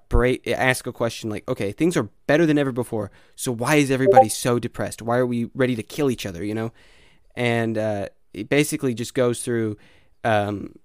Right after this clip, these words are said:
and, and follows the trail of Western thought, you know, the, that led to our prosperity and our happiness, uh, and traces it to its pinnacle, and then finds the root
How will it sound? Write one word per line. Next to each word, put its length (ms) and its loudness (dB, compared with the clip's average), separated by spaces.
and, 420 -6
and 200 -6
follows 400 2
the 80 -6
trail 340 2
of 160 -8
Western 380 0
thought, 420 -4
you 120 -6
know, 80 -6
the, 120 -12
that 180 -4
led 220 0
to 120 -6
our 80 -4
prosperity 680 -4
and 100 -8
our 100 -4
happiness, 560 -6
uh, 340 0
and 140 -4
traces 420 -2
it 280 -4
to 140 -2
its 120 -2
pinnacle, 420 2
and 240 0
then 400 2
finds 580 0
the 120 -4
root 380 2